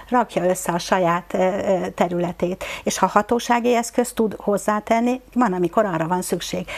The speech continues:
akkor tegyük hozzá azt. Tehát a rendőrséggel nekünk baromi erős az együttműködés mindenben, a konfliktus rendezésben. Mert amikor mi nem tudunk a pedagógiai eszközeinkkel hatni,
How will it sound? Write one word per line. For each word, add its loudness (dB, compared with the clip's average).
akkor 2
tegyük 2
hozzá 0
azt. -6
Tehát 0
a 4
rendőrséggel 2
nekünk 0
baromi 2
erős -6
az -2
együttműködés -6
mindenben, 0
a 0
konfliktus -2
rendezésben. -2
Mert 2
amikor 2
mi 0
nem 0
tudunk -2
a 4
pedagógiai 2
eszközeinkkel -2
hatni, -4